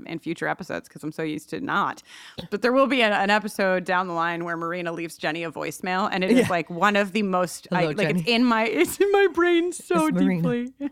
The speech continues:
Speaker 1: <laughs>
Speaker 2: Yes. Definitely
Speaker 1: Hello,
Speaker 2: leaves me that
Speaker 1: Jenny.
Speaker 2: voicemail every now and then just for kicks.
Speaker 1: It's really, it's, it's timeless. Um,
Speaker 2: But everything she says is, is in the spirit of that voicemail, which is this, you know, this,
Speaker 1: Yes.
Speaker 2: like,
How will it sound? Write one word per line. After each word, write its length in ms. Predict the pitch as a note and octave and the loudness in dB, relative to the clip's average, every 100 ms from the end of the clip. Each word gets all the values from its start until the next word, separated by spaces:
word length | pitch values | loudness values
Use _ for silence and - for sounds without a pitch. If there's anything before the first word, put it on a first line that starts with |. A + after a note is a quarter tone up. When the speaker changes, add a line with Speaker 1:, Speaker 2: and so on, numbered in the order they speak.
| - | -2
Speaker 1:
<laughs> 80 | F3 | 0
Speaker 2:
Yes. 200 | - - - E4 - D4 - - - - | 0 -2 -2 -4 -4 -8 -6 -10 -10 -4
Definitely 300 | - E3+ E3+ | 0 2 2
Speaker 1:
Hello, 100 | E3+ | 2
Speaker 2:
leaves 0 | |
me 100 | E3 | 2
that 160 | E3 D3 | 2 2
Speaker 1:
Jenny. 140 | D#3 | 0
Speaker 2:
voicemail 240 | D3 D#3 C3 | -2 -4 -4
every 160 | D3+ | -4
now 100 | C#3+ | -2
and 100 | D3 | -2
then 120 | C#3+ D3+ | -2 -6
just 200 | E3 - | -10 -12
for 60 | |
kicks. 400 | - - - - - - - _ - | -8 -8 -10 -20 -20 -20 -20 _ -6
Speaker 1:
It's 280 | - C4 - | -2 -2 -2
really, 300 | A3+ D4 G#3 | 0 2 2
it's, 340 | F#3 F3+ E3 | 0 -4 -6
it's 180 | - G3 | -8 -8
timeless. 540 | - F#3 G3+ D#3+ E3+ - - C#4 - | -2 0 0 -2 -6 -10 -14 -14 -4
Um, 760 | F#3+ F#3+ F#3 F3+ F3 E3 D#3+ E3 | 0 2 2 2 0 -4 -6 -4
Speaker 2:
But 100 | - | 0
everything 400 | B3+ E4 D4 C4+ | 2 0 0 -2
she 160 | A3+ | -2
says 300 | G#3+ G3 E3+ | 2 2 2
is, 180 | D#3+ - E3 - - | -2 -2 -4 -4 -4
is 200 | E3 E3+ | -2 0
in 140 | G3 G3 | 2 2
the 80 | |
spirit 340 | E3+ - D3+ C#3+ | 0 0 -2 -2
of 60 | - | -2
that 160 | - | -2
voicemail, 520 | D#3 E3 - C#3 G2 | -2 -2 -2 -4 -2
which 160 | - - | -4 -6
is 140 | E3 | -8
this, 320 | - - - - _ - | -6 -8 -10 -18 _ -6
you 80 | D#3 | -2
know, 220 | C#3 C#3 | -2 -4
this, 180 | D#3 A#3+ | -4 0
Speaker 1:
Yes. 280 | F4+ B3+ | 2 2
Speaker 2:
like, 220 | B3 - | 0 -4